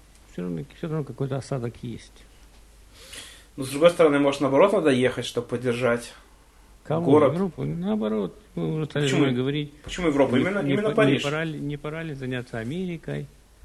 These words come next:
Speaker 2: <laughs> Ну да.
Speaker 1: Посмотреть места. В Америке есть много, есть мест, куда поездить. Вот. Может быть, ещё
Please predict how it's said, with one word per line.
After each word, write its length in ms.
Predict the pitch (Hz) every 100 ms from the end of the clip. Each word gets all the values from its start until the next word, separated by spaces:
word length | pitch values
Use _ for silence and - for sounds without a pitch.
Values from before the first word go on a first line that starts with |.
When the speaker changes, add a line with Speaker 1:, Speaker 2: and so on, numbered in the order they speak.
| -
Speaker 2:
<laughs> 100 | -
Ну 60 | 143
да. 140 | 127 117
Speaker 1:
Посмотреть 600 | 127 135 120 135 135 131
места. 400 | 120 - 123 117
В 60 | 117
Америке 400 | 120 175 180 165
есть 140 | 147
много, 220 | 156 143
есть 180 | 139 139
мест, 200 | 143 135 -
куда 200 | 131 131
поездить. 680 | 131 127 127 123 113 113 - _ _ - - - _ _ _
Вот. 420 | 120 120 117 117
Может 200 | 131 135
быть, 100 | 131
ещё 260 | 120 - 120